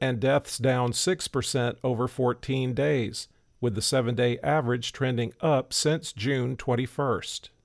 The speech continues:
There are twelve million two hundred eighty-eight thousand five hundred thirty-two active cases around the world. The five countries with the most new cases, Brazil, fifty-seven thousand six hundred sixty-four,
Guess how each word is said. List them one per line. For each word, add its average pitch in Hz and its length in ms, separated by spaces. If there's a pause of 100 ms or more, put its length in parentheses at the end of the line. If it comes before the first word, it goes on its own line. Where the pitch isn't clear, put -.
(600)
There 135 120
are 127 100
twelve 165 420
million 135 480
two 175 220
hundred 147 440
eighty-eight 147 540
thousand 127 540
five 151 360
hundred 117 380
thirty-two 131 720
active 131 480
cases 139 600
around 123 360
the 127 80
world. 135 540 (680)
The - 60
five 135 280
countries 135 460
with 123 140
the 117 60
most 123 320
new 120 180
cases, 143 720 (160)
Brazil, 127 720
fifty-seven 131 840
thousand 123 560
six - 280
hundred 113 340
sixty-four, 151 920